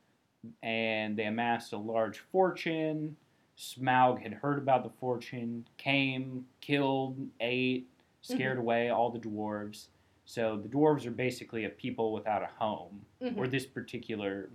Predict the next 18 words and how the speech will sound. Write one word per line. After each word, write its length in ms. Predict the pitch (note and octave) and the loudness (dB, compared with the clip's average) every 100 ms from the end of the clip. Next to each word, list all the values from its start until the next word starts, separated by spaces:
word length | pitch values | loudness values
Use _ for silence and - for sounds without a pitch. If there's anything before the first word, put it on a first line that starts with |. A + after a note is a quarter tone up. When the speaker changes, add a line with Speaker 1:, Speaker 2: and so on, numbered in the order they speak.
| - | -6
Speaker 1:
group 260 | B2 G#2 | -4 -4
of 140 | F#2 - | -8 -12
dwarves. 600 | G2 F#2+ F2+ F#2+ - - _ _ - | -8 -6 -6 -10 -14 -20 _ _ -4
And 80 | A#2+ | 0
that's 240 | A#2+ - | 0 2
why 240 | A2+ G#2 | 4 4
the, 360 | G2 G2+ G2 G2+ _ _ _ _ - | 2 0 -2 -4 _ _ _ _ -4
um, 340 | G#2 F#2 F#2 | -2 -2 -4
the 80 | G#2+ | -8
company 440 | - C3+ A#2 G#2+ | -2 -2 0 -6
sets 360 | - - G#2+ - | -6 -2 -2 2
out 320 | G#2+ G2+ - | 4 4 2
to 420 | - G#2 F#2+ F#2 F#2+ _ _ _ _ | -6 -4 -2 -4 -8 _ _ _ _
go 240 | - A2+ A2+ | 2 4 4
liberate 720 | A2 A#2+ A2 G#2+ G#2 G2+ G#2+ | 0 0 0 0 0 -2 -6
the 300 | G#2 G2+ G2+ | -4 -4 -4
Speaker 2:
Yeah. 120 | A2+ A#2+ | -4 2
Speaker 1:
mountain 320 | A2 G2+ | 2 0